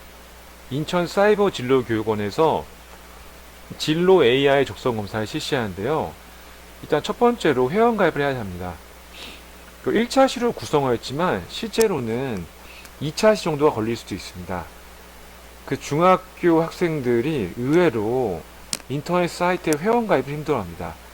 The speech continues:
그래서 회원가입을 수업 시간에 할 수 있도록 도와주셔야 하고요.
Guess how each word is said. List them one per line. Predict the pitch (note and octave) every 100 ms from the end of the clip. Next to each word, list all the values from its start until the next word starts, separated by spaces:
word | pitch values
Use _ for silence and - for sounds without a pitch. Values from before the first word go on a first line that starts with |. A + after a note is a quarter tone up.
| - - - - -
그래서 | C3+ C#3
회원가입을 | G#3 G#3+ F3+ D#3+ C#3+ A2+ C3 D3 F2+ - - - -
수업 | - G3 -
시간에 | - D#3+
할 | F3+
수 | -
있도록 | A#2 - A2+
도와주셔야 | - C3 C#3+ - B2 A2+
하고요. | A2+ A#2+ F3 G#2